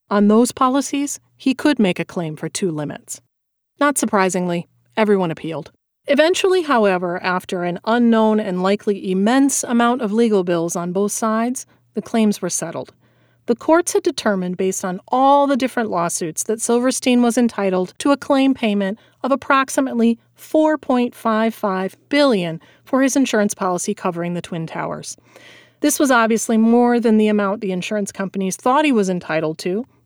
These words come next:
the three point five billion dollar limit on his policy, but a lot less than he thought he was entitled to. The next step was having everything appraised, which, as you can imagine, was also contentious, but would take too long to discuss here.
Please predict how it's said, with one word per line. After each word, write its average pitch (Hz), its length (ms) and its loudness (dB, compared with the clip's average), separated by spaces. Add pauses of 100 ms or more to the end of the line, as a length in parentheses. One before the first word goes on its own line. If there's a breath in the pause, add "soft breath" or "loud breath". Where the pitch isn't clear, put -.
the 202 100 -6
three 185 200 -6
point 190 300 -6
five 170 320 -4
billion 170 300 -4
dollar 156 240 -2
limit 160 280 -4
on 139 120 -2
his 139 140 -8
policy, 254 600 0 (380 loud breath)
but 254 260 2
a 254 140 2
lot 240 280 4
less 180 320 2
than 185 140 -4
he 226 300 2
thought 156 320 -2
he 185 120 -6
was 160 140 -8
entitled 156 460 -4
to. - 240 -8 (380)
The 254 100 2
next 294 240 2
step 262 320 0
was 220 160 0
having 208 340 0
everything 185 540 -4
appraised, 214 720 0 (280 soft breath)
which, 240 180 -2
as 240 180 2
you 269 100 4
can 294 160 0
imagine, 202 480 2
was 180 140 0
also 170 300 -4
contentious, 220 640 0
but 190 320 -4
would 190 180 -6
take 170 240 -6
too 185 160 -6
long 147 300 -2
to 160 140 -10
discuss 135 420 -6
here. - 300 -10